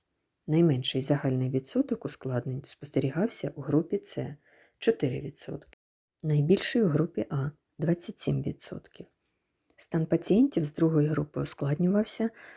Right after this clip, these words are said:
в десяти відсотків, відсотках випадків. При зниженому індексові збереження шийки стегнової кістки часто спостерігалася надлишкова варусна позиція ніжки до протеза під час її імплантації.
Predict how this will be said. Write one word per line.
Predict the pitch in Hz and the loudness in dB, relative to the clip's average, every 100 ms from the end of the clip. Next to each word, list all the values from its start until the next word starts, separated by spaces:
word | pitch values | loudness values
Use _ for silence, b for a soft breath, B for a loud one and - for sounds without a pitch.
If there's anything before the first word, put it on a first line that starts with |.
| B B | B B
в | 165 | -4
десяти | 160 - 147 165 | 0 2 2 4
відсотків, | 208 202 - 160 - - 175 _ b b b - | 2 2 -2 -4 -4 -6 -6 _ b b b -8
відсотках | 131 - 185 - - - | -6 -4 -6 -6 -10 -4
випадків. | 143 - _ _ _ _ _ _ _ _ | -6 -6 _ _ _ _ _ _ _ _
При | - | 0
зниженому | 196 214 220 175 170 175 | 6 6 8 6 6 4
індексові | - 180 160 - - 160 160 160 _ | 2 2 2 -2 -2 2 2 0 _
збереження | - - 170 170 156 156 160 | -12 -4 0 2 4 4 6
шийки | - 160 - | 4 4 -2
стегнової | 165 - 165 156 160 156 | -8 -4 -2 0 2 0
кістки | 156 247 254 - - 147 B B B | 0 -2 -2 -4 -8 -8 B B B
часто | - 185 - | -2 0 2
спостерігалася | - - - 170 165 170 190 - 175 | -2 -2 0 2 4 4 2 2 2
надлишкова | 165 156 - - 165 190 | 2 2 0 0 2 4
варусна | 180 151 170 - 175 | 4 4 2 0 -2
позиція | 170 160 160 - 175 160 | -2 -2 -2 -2 0 2
ніжки | 147 139 - 175 | 2 2 -2 -2
до | 170 165 | 0 0
протеза | - 175 143 139 170 | 0 0 -2 0 -2
під | - - | -4 -4
час | - 208 - | -2 0 0
її | 131 139 - | 0 0 -2
імплантації. | 156 147 151 139 - 139 - - - 180 | -6 -6 -6 -6 -8 -16 -8 -6 -6 -8